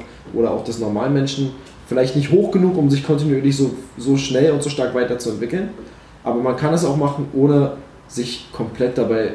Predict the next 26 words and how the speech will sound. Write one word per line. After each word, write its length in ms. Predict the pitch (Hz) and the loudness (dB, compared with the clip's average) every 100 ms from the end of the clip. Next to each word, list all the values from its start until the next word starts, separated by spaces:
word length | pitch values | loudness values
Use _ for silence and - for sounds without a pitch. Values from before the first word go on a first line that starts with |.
| - | -8
zu 160 | - | -10
zerstören 600 | 117 107 101 113 123 135 | -6 -6 -2 2 2 2
oder, 300 | 117 110 104 - - - - - - | 2 0 -2 -6 -16 -20 -20 -16 0
oder 180 | 127 120 | 0 2
um 100 | 143 | 0
sich 200 | 139 135 | -2 -2
einfach 320 | 127 120 113 | -4 -6 -2
weniger 420 | 127 208 196 110 | 2 4 4 2
zu 160 | 104 107 | 0 -4
überlasten. 540 | 101 98 90 - - - | -4 -4 -4 -8 -12 -14
Ich 80 | - | -4
denke, 340 | 127 131 143 143 - | -2 0 0 -2 -10
ich 60 | - | -4
denke, 200 | 139 139 | 0 2
es 100 | 143 | 2
geht 160 | 143 139 | 2 0
nicht 180 | 143 | 0
darum 280 | 160 131 131 | 0 0 -2
zu 100 | - | -2
sagen, 280 | 117 120 123 | 0 2 2
ja, 40 | |
ich 120 | 123 135 | 0 0
mach 100 | 120 | 0
alles 220 | 123 120 | 0 0
perfekt 500 | - 113 143 139 - | -2 -4 -2 -2 -2
und 160 | 120 | -6